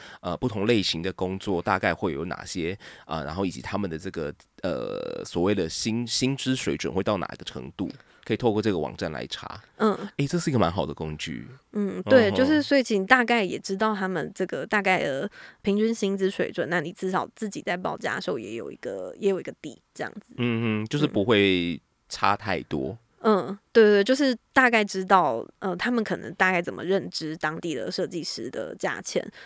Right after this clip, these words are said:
Speaker 2: 那你自己在报的时候也可以大概比较理解，这样。
Speaker 1: 嗯，可是因为每个设计师他的这个，呃，工作资历也好，或者是说他的擅长项目，哦，也，也许都不太一样。那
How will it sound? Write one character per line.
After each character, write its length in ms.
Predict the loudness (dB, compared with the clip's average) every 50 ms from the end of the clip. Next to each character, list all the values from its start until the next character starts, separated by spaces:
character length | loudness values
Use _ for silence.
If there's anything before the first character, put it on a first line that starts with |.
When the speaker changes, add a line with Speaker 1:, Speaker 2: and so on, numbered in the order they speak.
| -16 _
Speaker 2:
那 160 | -4 -2 -2 -2
你 140 | -2 -4
自 120 | -2 -2 -2
己 80 | 0
在 140 | 0 0 -2
报 180 | 0 -2 -2 -2
的 40 | -2
时 100 | -4 -4
候 80 | -4 -4
也 160 | -4 -6 -8 -10
可 160 | -8 -6 -6
以 60 | -4
大 180 | -2 -4 -4 -4
概 120 | -6 -8
比 140 | -8 _ -8
较 180 | -6 -6 -6 -8 -10
理 220 | -14 -16 -16 -16 -16 -14
解， 180 | -12 -12 -12 -12 _ _ -10 -2
这 80 | 2 2
样。 80 | 4
Speaker 1:
嗯， 20 | 4
可 120 | 2 2
是 180 | 2 2 2 2
因 100 | 4 4
为 80 | 6
每 160 | 6 6 4
个 140 | 2 0 -2
设 180 | 0 2 2 2
计 180 | 4 2 0 0
师 200 | 0 -2 -4 -4
他 200 | -4 -4 -4 -2
的 120 | -2 -2
这 140 | -2 -4 -6
个， 320 | -4 -4 -4 -2 -2 -4 -6 -6
呃， 160 | -8 -8 -6
工 200 | -2 -2 -2 2
作 160 | 4 4 2
资 220 | 2 2 0 0
历 180 | 2 2 0 0
也 200 | 0 0 0 -2
好， 260 | -2 -2 0 0 0
或 180 | 2 2 2 2
者 120 | 2 2
是 180 | -2 -2 -4 -4
说 280 | -2 -2 -2 -2 -2 -2 -6 -12 -4
他 120 | 0 2
的 140 | 2 2 2
擅 240 | 2 2 2 2 2
长 200 | 0 -6 -8 -8
项 240 | -4 -2 -2 -2 -2
目， 300 | -2 -4 -6 -6 -8 -10 -12
哦， 260 | -12 -12 -10 -10 -10 -6
也， 220 | -6 -4 -4 -4
也 140 | -2 -2 -4
许 140 | -4 -4 -4
都 120 | -4 -4
不 160 | -4 -6 -8
太 200 | -6 -4 -4 -4
一 240 | -4 -6 -12 -12 -8
样。 180 | -8 -6 -6 -8 -14 _ _ _ _ _ _ _ _ _ 0
那 180 | 2 2 2